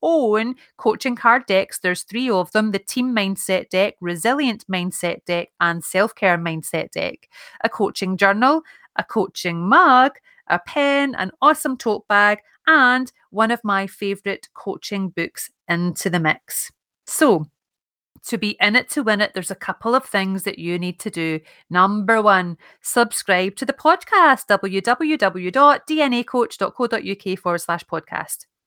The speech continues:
Number two, follow the podcast on your favourite podcast site, so maybe Spotify or Apple, and download at least one episode. You'll need to share a screenshot with us to show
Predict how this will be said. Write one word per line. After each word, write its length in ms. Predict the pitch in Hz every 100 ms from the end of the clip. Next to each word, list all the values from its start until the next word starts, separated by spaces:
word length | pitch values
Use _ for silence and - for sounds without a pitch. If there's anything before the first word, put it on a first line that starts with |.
| -
Number 300 | 175 175 202
two, 320 | 202 359 254 - - - _
follow 480 | - 226 233 311
the 100 | 339
podcast 680 | 349 214 190 - 208 202 196 - -
on 240 | 208 214
your 140 | 196
favourite 560 | 190 - 214 208 240 -
podcast 520 | - 175 - 208 202
site, 360 | - 311 254 -
so 240 | - 180
maybe 300 | 175 170 175
Spotify 800 | - - 262 - 262 269 269 269 -
or 340 | 170 170 170 - -
Apple, 600 | 254 262 - 269 269 262 _ _ _ _ _
and 340 | 185 185 180
download 640 | - 254 302 226 208 208 - -
at 180 | 208
least 380 | 202 202 190 - -
one 360 | 175 180 180 -
episode. 580 | 165 175 - 180 175 190
You'll 80 |
need 220 | 185 214 -
to 80 |
share 260 | 277 247 214
a 60 | 202
screenshot 640 | - 262 320 - 254 -
with 160 | 208 190
us 240 | 180 196
to 100 | 208
show 380 | - 190 180